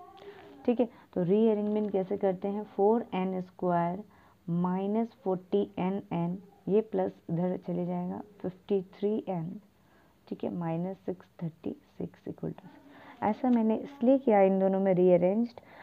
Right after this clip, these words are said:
ताकि मेरा इन दोनों में common आ जाए। अब देखो, इसमें आपको common मिल जाएगा और इसमें भी आपको common मिल जाएंगे। अब हम common ले लेते हैं फ़ोर और दोनों में एक n तो minimum है,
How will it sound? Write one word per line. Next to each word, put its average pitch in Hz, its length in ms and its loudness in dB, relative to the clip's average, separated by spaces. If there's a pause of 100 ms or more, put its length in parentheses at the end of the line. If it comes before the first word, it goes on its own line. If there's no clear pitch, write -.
(160)
ताकि 190 360 2
मेरा 214 420 0
इन 233 200 4
दोनों 208 200 0
में 202 140 0
common 180 380 -2
आ 143 160 -6
जाए। 139 140 -8
अब - 180 -2
देखो, 208 300 -2
इसमें 208 320 -4
आपको 185 260 -4
common 196 260 -2
मिल 214 200 -2
जाएगा 233 200 -2
और 233 140 -6
इसमें 185 380 -4
भी 185 80 0
आपको 175 280 -2
common 180 480 -2 (260)
मिल 151 180 -2
जाएंगे। 143 300 -6 (640)
अब 170 120 -2
हम 180 160 -4
common 180 380 -4
ले 196 100 0
लेते 196 260 -4
हैं 208 120 -4 (140)
फ़ोर 185 340 -4 (100)
और 165 120 -2
दोनों 165 300 -2
में 185 140 -2
एक 185 360 -4
n 185 200 0
तो 185 80 -4
minimum 175 500 -2
है, 185 300 -6